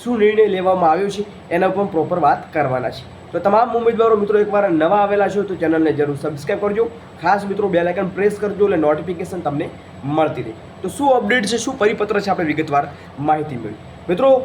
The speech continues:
તમને સ્ક્રીન ઉપર તમને જોવા મળી રહ્યું છે. વીડિયો થોડો લાંબો થઈ જશે, એટલે તમે અંત સુધી તમે નિહાળશો, એટલે તમને પૂરતી માહિતી મળી જશે.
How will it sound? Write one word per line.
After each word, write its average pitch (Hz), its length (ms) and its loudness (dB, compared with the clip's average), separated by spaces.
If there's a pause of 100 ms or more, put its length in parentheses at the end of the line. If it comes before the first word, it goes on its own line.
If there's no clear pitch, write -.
(160)
તમને 220 160 2
સ્ક્રીન 214 300 -2
ઉપર 208 160 -2
તમને 180 280 0
જોવા 143 300 2
મળી 170 180 2
રહ્યું 165 180 -2
છે. - 420 -14
વીડિયો 196 200 0
થોડો 233 180 2
લાંબો 202 300 4
થઈ 226 120 2
જશે, 220 280 2
એટલે 208 160 0
તમે 202 240 -2
અંત 185 240 0
સુધી 190 260 -8
તમે 185 220 -2
નિહાળશો, 165 400 2
એટલે 180 60 -6
તમને 170 220 -2
પૂરતી 156 320 -6
માહિતી 135 360 -4 (400)
મળી 156 240 0
જશે. - 260 -8